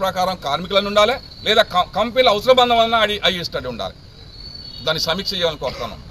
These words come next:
ఇట్లా చాలా సమస్యలు పెండింగ్ ఉన్నాయి. ఆ సమస్యల మీద దాదాపు పదిహేను ఇరవై డిమాండ్ల మీద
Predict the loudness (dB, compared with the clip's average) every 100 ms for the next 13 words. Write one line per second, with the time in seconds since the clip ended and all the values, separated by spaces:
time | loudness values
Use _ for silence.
0 | -18 -6 -4 -4 -2 0 2 0 -4 -4
1 | -6 -4 -4 -2 -2 -2 0 -2 -2 -6
2 | -4 -4 0 0 -2 -8 -8 0 4 4
3 | 2 -2 -4 -4 -4 -6 -2 -2 0 -2